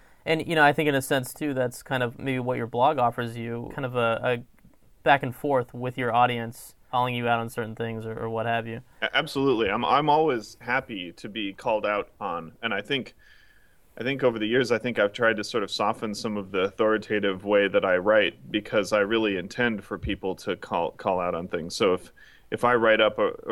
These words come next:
Speaker 2: a roundup of cameras and, and, and a hundred people write in to tell me that I'm really an idiot for not considering this one, you know, I might have my reasons for it, but I, I, I really do take that to heart, and I, I, I, I think about it. And,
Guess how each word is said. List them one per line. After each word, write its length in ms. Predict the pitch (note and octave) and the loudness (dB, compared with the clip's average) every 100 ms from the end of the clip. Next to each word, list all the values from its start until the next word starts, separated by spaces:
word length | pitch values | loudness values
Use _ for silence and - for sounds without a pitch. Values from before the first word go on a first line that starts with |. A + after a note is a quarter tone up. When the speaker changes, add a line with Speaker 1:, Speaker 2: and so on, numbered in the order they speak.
| - | -2
Speaker 2:
a 60 | G#2+ | 0
roundup 480 | A2 A2 A2 G#2+ | 2 2 2 0
of 140 | G#2 - | -2 -4
cameras 460 | C3+ C#3 A#2 G#2 | 0 2 2 0
and, 180 | G#2+ G2 - | -2 -6 -2
and, 380 | G#2 G2 F2 - | -2 -2 -8 -6
and 140 | G#2 | -4
a 40 | |
hundred 380 | G2+ A#2+ A2+ G#2 | -4 -2 -2 -2
people 300 | B2+ A#2 A2 | -2 2 2
write 220 | G2+ G2+ | 4 4
in 120 | G#2 G2 | 2 -4
to 40 | |
tell 200 | - A2 | -2 -2
me 100 | G#2+ | 2
that 100 | F#2+ | 2
I'm 160 | F#2+ G2 | 0 0
really 220 | G#2 F#2+ | 0 0
an 80 | F#2 | 0
idiot 380 | A2 A2+ F#2+ - | 2 4 2 0
for 120 | G2 | -2
not 220 | G2 D#2+ | -2 -2
considering 500 | G#2 G2 A2+ G#2 F#2+ | -6 -6 0 0 0
this 180 | F#2+ - | -6 0
one, 460 | D3+ D3 G#2 G#2+ - - - - - - - | 2 4 2 -2 -10 -20 -20 -20 -20 -20 -10
you 60 | - | 0
know, 80 | C#3 | 2
I 40 | |
might 200 | C3+ C3 | 4 4
have 80 | B2 | 2
my 100 | A2+ | 0
reasons 380 | G#2+ B2+ C#3 C3 | -2 -4 -6 -10
for 260 | G2+ F2 | -4 -2
it, 140 | F2 - | -2 -2
but 240 | G2 D2+ - A#1 - | -2 -2 -8 -12 -4
I, 140 | F#2+ - | -2 2
I, 60 | A2 | 2
I 180 | G#2 | 2
really 260 | A2 A2+ A2 | 0 -2 -4
do 140 | G#2+ | -4
take 240 | G2+ G#2+ F#2+ | -6 -8 -4
that 160 | F#2+ | -4
to 80 | - | -4
heart, 320 | G2 A#2 G#2 - | -2 0 0 -2
and 140 | G2 | -8
I, 240 | F#2+ F#2 - | -6 -6 -8
I, 240 | G2+ F#2 F2 - | -8 -8 -8 -6
I, 220 | F#2+ C2+ - | -8 -8 -8
I 60 | |
think 220 | - F#3+ | -4 -2
about 260 | A2+ F2+ F2 | 0 -2 -2
it. 160 | - - | -6 -6
And, 200 | A2 G#2+ | -4 -4